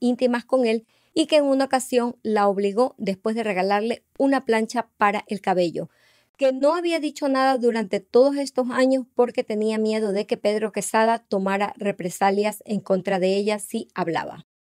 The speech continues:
Obviamente los abogados de Pedro defienden a su cliente, defienden su inocencia y creen que la supuesta víctima lo único que quiere es parte del dinero y que por eso ha contado esta historia.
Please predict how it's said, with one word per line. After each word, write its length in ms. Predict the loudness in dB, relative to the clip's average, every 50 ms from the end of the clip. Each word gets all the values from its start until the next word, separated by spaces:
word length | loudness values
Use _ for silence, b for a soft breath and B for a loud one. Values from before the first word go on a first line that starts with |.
| _ _ _ 0
Obviamente 520 | 2 2 4 4 2 2 2 2 2 2 2
los 160 | 2 2 2
abogados 440 | 2 2 4 2 2 2 2 2 0
de 120 | 0 0
Pedro 320 | 2 2 2 4 2 0 0
defienden 500 | -2 -4 -4 -2 0 0 0 2 0 -2
a 60 | -2
su 180 | -4 -8 -6
cliente, 460 | -2 0 0 2 2 2 2 0 0 0
defienden 480 | 0 -2 0 2 2 2 2 0 0
su 100 | 0 -2
inocencia 600 | -2 -2 -2 -2 -2 0 0 0 0 -2 -4 -4 -4
y 200 | -6 -6 -6 -2
creen 260 | 2 4 4 4 2 0
que 140 | -4 -6
la 80 | -6 -6
supuesta 400 | -6 -6 -6 -6 -4 -2 0 0
víctima 400 | 0 0 -2 -2 -2 -2 0 0
lo 120 | 0 0
único 360 | 0 0 0 2 2 0 0 0
que 120 | -4 -6
quiere 460 | 0 2 4 4 4 2 2 0 -2
es 120 | -4 -4 -4
parte 340 | _ 0 0 2 2 2
del 160 | 2 2 2 0
dinero 420 | 0 0 2 2 2 2 0 -2 _ _ _
y 120 | -2 0 2
que 120 | 2 0
por 180 | 2 2 2 2
eso 360 | 2 2 2 0 0 0 0
ha 120 | -4 -4 -2
contado 360 | -2 -2 2 2 2 2 2
esta 220 | 0 0 -4 -6
historia. 520 | -8 -2 2 2 2 4 2 0 -2 -4